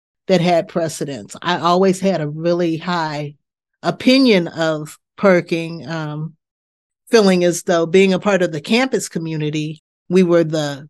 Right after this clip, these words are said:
beginning and end point of someone's experience with the campus. And we were responsible for bringing those great minds together to collaborate.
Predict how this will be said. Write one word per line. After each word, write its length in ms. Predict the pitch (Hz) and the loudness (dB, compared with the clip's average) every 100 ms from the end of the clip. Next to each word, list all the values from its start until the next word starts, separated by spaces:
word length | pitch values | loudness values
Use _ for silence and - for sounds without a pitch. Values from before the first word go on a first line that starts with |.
| - | -2
beginning 580 | 175 151 190 202 190 | -2 2 2 4 4
and 140 | 170 147 | 0 -2
end 260 | 170 185 | 2 2
point 360 | 190 185 160 147 | 2 0 -2 -2
of 120 | 147 | -4
someone's 520 | - 175 165 156 151 | -2 0 0 0 0
experience 720 | 160 147 - 170 160 151 143 - | -2 -4 0 2 4 2 0 -4
with 140 | 147 | -6
the 100 | 151 | -8
campus. 800 | - 190 170 175 139 139 - - _ _ _ _ _ _ _ _ | -4 -2 -2 -6 -8 -8 -12 -18 _ _ _ _ _ _ _ _
And 180 | 160 160 | -6 0
we 80 | 170 | 2
were 160 | 151 156 | 0 -2
responsible 760 | 151 - 180 175 156 175 165 | -6 -4 -2 0 -2 -2 -2
for 120 | - | -2
bringing 540 | 165 151 170 185 180 170 | -6 0 4 4 4 2
those 280 | 165 156 151 | 2 2 0
great 320 | 170 170 180 | 2 2 2
minds 500 | 170 170 165 160 156 | -2 -2 -2 -4 -6
together 480 | - 160 170 160 160 | -4 0 0 2 -2
to 160 | 160 165 | -2 -6
collaborate. 920 | 160 160 160 160 156 147 143 143 - | -6 -6 -4 -4 -6 -6 -8 -10 -14